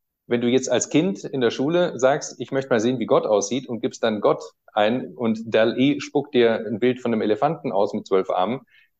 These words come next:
dann ist das ja nicht ohne Einfluss. Und ich glaube, da werden wir alle sehr sensibel damit umgehen müssen. Und wie schon immer, Medienschulung, Mediennutzung, Medienethik, äh, nach vorne bringen müssen, damit die Leute nicht alle Amok laufen danach.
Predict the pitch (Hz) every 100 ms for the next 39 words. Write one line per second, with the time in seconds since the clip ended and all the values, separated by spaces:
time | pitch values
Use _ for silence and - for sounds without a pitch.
0 | _ 117 120 135 135 135 - 139 135 -
1 | - 127 123 131 127 131 131 107 - 78
2 | - - _ - - _ - 107 101 -
3 | - 101 123 139 139 - 117 120 120 123
4 | 117 117 117 117 113 110 110 101 123 110
5 | 101 95 113 135 139 135 143 165 175 -
6 | - 120 107 117 151 - 113 110 131 143
7 | 160 - _ _ _ 107 113 117 117 110
8 | 131 131 147 170 214 - _ _ _ 120
9 | 120 117 101 113 - - 147 156 120 -
10 | 113 110 110 101 123 127 151 147 - -
11 | 123 113 117 - 123 135 131 123 120 117
12 | 123 113 113 110 117 104 104 110 104 101
13 | 101 98 95 78 73 69 - 69 -